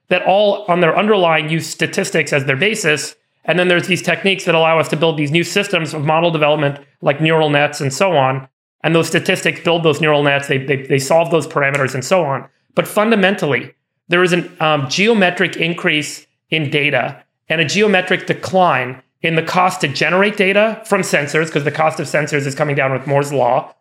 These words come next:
transmit that data, 'cause the cost of moving data has come down with broadband communications, the cost of storing data, 'cause the cost of D ram and, and, and solid state hard drives has come down with Moore's law. And now the ability to actually have enough data to do this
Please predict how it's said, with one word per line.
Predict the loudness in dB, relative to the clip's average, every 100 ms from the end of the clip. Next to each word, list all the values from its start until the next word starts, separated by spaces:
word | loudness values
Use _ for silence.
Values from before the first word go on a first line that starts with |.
| _ _ _
transmit | -2 -2 0 -2 0
that | 0
data, | 0 0 0 0
'cause | -2
the | -2
cost | -2 -2
of | 0
moving | 0 0 0
data | 2 0
has | 0
come | -2 0
down | 0 0 -4 -10 _
with | -4 0
broadband | 2 2 0 0
communications, | 0 -2 -2 -4 -4 -8 -10 -16 _ _ _
the | -2
cost | 0 0 0
of | -2
storing | 2 4 4
data, | 2 2 2
'cause | 0 -2
the | 0
cost | -2 -2
of | -4
D | 0 0
ram | 2 0
and, | -2 -4
and, | -2 -2 -4 -2
and | 0 -2 -6 _ _ _ _ _ _
solid | -2 2 2
state | 0 -2
hard | 0 2
drives | 2 0 -2
has | -4
come | -2 0
down | 0 0
with | -2
Moore's | -2 -2 -2
law. | 0 0 -2 -6 _ _ _ -4
And | 0
now | 2 2
the | 2
ability | 2 2 2 0
to | 0
actually | -2 0 0
have | 2 0
enough | 2 0 0
data | -2 0 2 2 0 -8 _
to | -2
do | 0 2 2
this | 0